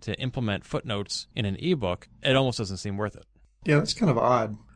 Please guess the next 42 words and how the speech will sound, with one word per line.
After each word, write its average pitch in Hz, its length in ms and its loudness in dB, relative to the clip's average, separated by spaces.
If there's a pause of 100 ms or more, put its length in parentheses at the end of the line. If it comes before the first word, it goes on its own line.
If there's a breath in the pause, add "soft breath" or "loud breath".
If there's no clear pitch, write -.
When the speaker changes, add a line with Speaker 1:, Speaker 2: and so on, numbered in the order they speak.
(140)
Speaker 2:
I 151 240 10
will 170 140 8
say 180 160 8
that 156 140 10
it's 143 200 4
nice 175 220 4
to 139 100 0
see 147 720 2
all 139 260 2
of 131 80 -2
these 127 300 0
publications, 135 1080 0 (460)
you 139 140 -8
know, 117 140 -6
Apple 127 240 -2
two 127 280 0
history 120 600 2
sort 127 260 0
of 113 80 0
publications 123 640 0
finally 113 280 -2
coming 110 260 -4
out. 110 220 -2
You've 120 100 -2
got 123 220 4 (400 loud breath)
a, 156 60 4
a - 20 6
lot 135 240 10
of 120 180 2
books 143 300 4
and, 123 180 -2
and 117 800 -4 (220)
movies 131 460 2
and 117 120 -4
documentaries 120 720 2
on 113 80 -2
the 120 80 0
history 135 220 0
of 113 40 0
the 113 60 -4
Macintosh, 120 680 0
but, - 200 -4